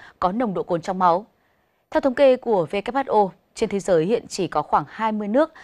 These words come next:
áp dụng mức giới hạn nồng độ cồn là không, không phần trăm, cứ có cồn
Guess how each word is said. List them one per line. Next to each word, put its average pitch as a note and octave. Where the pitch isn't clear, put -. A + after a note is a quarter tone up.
áp D4
dụng A#3
mức D4
giới F#3
hạn G#3+
nồng E3+
độ D#3+
cồn D#3+
là D#3+
không, G#3
không -
phần G#3+
trăm, G3
cứ C4+
có D4+
cồn A#3